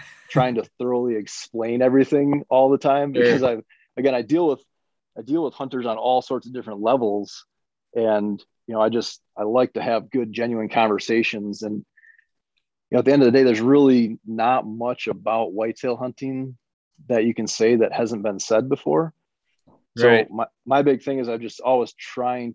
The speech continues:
Speaker 2: to make sure I say something so that someone can take it and apply it to their situation. Try
Speaker 1: Yeah.
Speaker 2: and give them enough detail where they can utilize it instead of just being like,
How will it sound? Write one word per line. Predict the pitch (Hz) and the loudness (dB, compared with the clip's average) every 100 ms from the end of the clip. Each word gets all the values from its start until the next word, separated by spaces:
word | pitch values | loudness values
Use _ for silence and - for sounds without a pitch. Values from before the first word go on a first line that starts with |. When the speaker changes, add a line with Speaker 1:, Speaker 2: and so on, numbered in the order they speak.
| - | -10
Speaker 2:
to | 120 113 107 107 - _ _ _ _ - | -8 -4 -4 -6 -12 _ _ _ _ -4
make | 127 123 | 0 2
sure | - 123 | 4 2
I | |
say | 107 127 123 | 2 0 -2
something | - 113 120 104 | -2 -6 -6 -8
so | - 107 | -6 -4
that | 101 | -4
someone | 127 113 101 | -6 -6 -6
can | 98 | -8
take | - 113 113 | -4 -2 0
it | 104 | 0
and | 98 | -2
apply | - 107 101 | -2 0 0
it | - | -2
to | - 104 | -6 -2
their | 104 | -2
situation. | - 113 - 98 101 113 - - _ _ _ _ _ 113 | -4 -8 -10 -8 -4 -2 -4 -10 _ _ _ _ _ -2
Try | 113 | 2
Speaker 1:
Yeah. | 104 | 2
Speaker 2:
and | 92 | 2
give | 123 113 | 0 4
them | 110 110 104 - 113 | 4 2 0 -4 -2
enough | 123 135 123 | 0 0 0
detail | 123 123 - 117 110 110 101 _ _ _ _ - | 2 2 2 0 0 -2 -4 _ _ _ _ -6
where | 117 107 104 104 104 | -2 0 0 0 -4
they | 120 113 | -6 -10
can | 107 | -4
utilize | 120 120 107 98 98 | -2 -2 -4 -6 -8
it | 98 | -12
instead | 92 - 113 104 | -16 -4 -2 0
of | 98 | -2
just | 104 - | -8 -6
being | 110 104 | -6 -4
like, | 95 | -6